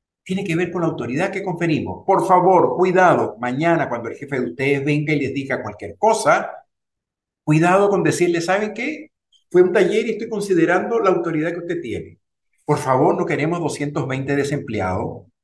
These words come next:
eh, mañana". O sea, claramente la autoridad de la institución a la que pertenecen ustedes, la carpa amarilla que yo llamo, o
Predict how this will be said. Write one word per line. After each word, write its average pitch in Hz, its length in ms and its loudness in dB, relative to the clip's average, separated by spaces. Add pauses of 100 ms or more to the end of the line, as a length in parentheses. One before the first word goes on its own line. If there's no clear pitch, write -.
(120)
eh, 113 240 -6
mañana". 135 500 0 (460)
O - 40 -20
sea, - 260 0 (180)
claramente 143 640 2
la 131 80 4
autoridad 110 680 2 (280)
de 113 140 -2
la 104 240 -4
institución 156 1300 -2 (100)
a 123 80 2
la 107 120 0
que 117 120 -2
pertenecen 110 560 -2
ustedes, 190 720 2
la 110 100 -4
carpa 107 300 -4
amarilla 170 440 -4
que 165 120 -2
yo 160 80 0
llamo, 175 460 2
o - 40 -14